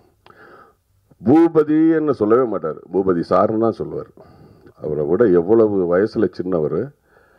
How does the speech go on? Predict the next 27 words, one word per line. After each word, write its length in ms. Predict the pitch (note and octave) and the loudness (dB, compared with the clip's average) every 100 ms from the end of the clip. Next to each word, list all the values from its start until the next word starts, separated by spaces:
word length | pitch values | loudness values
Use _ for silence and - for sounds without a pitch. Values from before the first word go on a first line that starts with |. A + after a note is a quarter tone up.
| _ _ _ - | _ _ _ -2
என்னையுமே 840 | G2 D3 D#3+ E3 E3 E3+ E3+ F3 | 2 4 4 4 6 4 4 4
அவரை 240 | D3 B2 | 4 2
வந்து 520 | B2 C3+ C3 G2 E2+ - _ _ _ _ _ _ _ _ _ - | 0 2 2 2 -2 -10 _ _ _ _ _ _ _ _ _ -2
சாருன்னு 360 | A#2+ F3+ F3+ | 2 4 4
தான் 120 | F3 D3 | 2 0
சொல்லுவார். 380 | F2+ D2+ C#2 _ _ _ _ _ _ _ _ _ _ _ _ - | -4 -8 -10 _ _ _ _ _ _ _ _ _ _ _ _ -6
யாரை 520 | B2 D3+ G#3 G#3+ G3 | -2 2 4 4 2
பார்த்தாலும், 520 | - D#3+ D#3+ D3+ B2+ | 2 0 2 2 2
அவர் 160 | G#2 F#2+ | 0 0
வயசுல 480 | F#2+ C3 C3+ C3+ A2+ | 2 2 2 0 0
குறைஞ்சவங்களா 580 | G#2+ A#2+ A#2 A2+ G#2+ G#2 | 0 0 0 0 0 0
இருந்தாலும் 280 | G2 F#2+ F2 | -2 -4 -4
சரி. 320 | F2 D#2 D2 _ _ _ _ _ _ _ _ _ _ _ _ _ _ | -6 -6 -12 _ _ _ _ _ _ _ _ _ _ _ _ _ _
என்னுடைய 580 | C3+ A2 A#2+ B2 B2 A2 | 0 4 4 6 4 2
பிரதர்-in-law 480 | F#2 C3+ D#3 C#3+ C3 | 0 0 0 2 0
வந்து 180 | A#2 C3 | 0 -4
கன்னடால 520 | A2 A2+ B2 A#2 B2 | -2 0 2 2 0
மிகப்பெரிய 420 | G#2+ A#2 A#2 A#2+ | 2 0 2 2
director, 420 | A2 G2+ F#2+ E2+ E2+ | 4 2 0 -2 -4
பதி-, 200 | E2+ E2+ | -4 -2
பதினோரு 400 | F#2+ G#2 G2 E2 | 0 2 2 2
படம் 260 | G#2 A2+ | -2 0
பண்ணியிருக்காரு. 360 | G2 F#2 F2+ G#2+ | -2 -2 0 0
இப்ப 180 | E2+ F2+ | 0 -2
படம் 300 | F#2+ A2+ G2+ | 0 -2 -2
பண்ணிட்டு 360 | F2+ G#2 F2+ | -2 -2 -4
இருக்கிறாரு 320 | F2+ D#2+ D2+ | -6 -4 -4